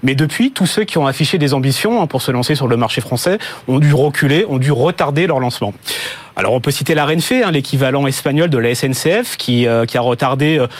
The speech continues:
son lancement d'un an, mais qui se lancera avant cet été, c'est officiel, hein, l'annonce a été faite aujourd'hui, euh, en France, donc avant cet été. Mais pour une multitude de nouveaux acteurs français, hein, comme on peut citer Railcoop, on peut citer Midnight Train ou encore Le Train,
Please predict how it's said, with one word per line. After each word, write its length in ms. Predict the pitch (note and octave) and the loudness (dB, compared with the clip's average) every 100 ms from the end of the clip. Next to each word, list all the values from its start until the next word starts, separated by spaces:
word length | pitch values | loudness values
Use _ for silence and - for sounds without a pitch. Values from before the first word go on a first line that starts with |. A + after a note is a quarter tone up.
| - | -14
son 200 | - A#2+ | -4 -2
lancement 400 | B2+ - D3 C3+ | 0 -2 -2 0
d'un 160 | C3+ D3 | 0 2
an, 160 | G3+ A#3+ - - | 0 -2 -12 -6
mais 120 | C3 D#3+ | -2 -2
qui 140 | - | -2
se 140 | - | -2
lancera 540 | E3 D#3 - G3 G3 - | 0 0 -2 0 0 0
avant 240 | D#3 F3 G#3 | -2 0 0
cet 220 | - C#3 | -2 -2
été, 260 | B2+ D#3+ | 0 0
c'est 140 | A#3 C#3+ | 0 -2
officiel, 420 | - C#3 D#3+ A#3+ | -2 -2 0 0
hein, 80 | F#3+ | 0
l'annonce 320 | C3+ C3+ C#3 | 0 -2 0
a 60 | B2+ | -2
été 160 | C3+ | -2
faite 300 | - G#3 - - - | 0 -2 -2 -14 -6
aujourd'hui, 480 | C3 C3 A#2+ D3+ C4 - - - B2+ | 0 2 4 4 2 0 -8 -6 0
euh, 1160 | B2+ B2+ B2+ B2+ B2+ B2+ B2+ B2 B2 B2 B2 - | 2 2 2 2 2 2 2 2 2 2 0 0
en 120 | D#3 | -2
France, 420 | D3+ - G3 - - | -2 0 0 0 -2
donc 300 | C#3 F#3+ - | 0 0 -2
avant 220 | C#3+ F#3 | 0 0
cet 180 | F#3 D#3+ | 0 -2
été. 240 | D#3 B2 - - - - | 0 -2 -4 -14 -14 -4
Mais 80 | C3+ | -4
pour 240 | B2+ D#3 | 0 2
une 100 | D#3 | 4
multitude 460 | F3 C4 A#3 G3+ A#3 | 4 2 0 0 0
de 80 | E3+ | 2
nouveaux 280 | D3+ D#3 D#3 | 2 2 0
acteurs 240 | - D3 | 0 -4
français, 420 | - D#3 - C4 | -2 -4 0 2
hein, 180 | G#3 F#3 | 2 -2
comme 280 | - C3+ B2+ | -2 0 2
on 560 | B2 B2 A#2+ A#2+ A#2 A#2 | 2 2 0 0 0 -2
peut 600 | - A#2+ A#2 A#2 A#2 A2+ | -2 0 2 2 2 0
citer 320 | - A2 G#2+ | -4 -2 0
Railcoop, 600 | A#2 B2 - G3+ A3 F3+ | 0 -2 0 2 2 0
on 40 | |
peut 120 | A#2 | -2
citer 320 | A2 A2+ C3 A#2 | -4 -2 -2 0
Midnight 420 | A#2+ A#2+ B2 C#3+ | 2 2 2 0
Train 320 | - G3 G#3 | 0 0 2
ou 80 | C3+ | 0
encore 240 | B2+ B2 | 0 0
Le 140 | A2 A#2 | 0 0
Train, 260 | - A#3+ | 0 -2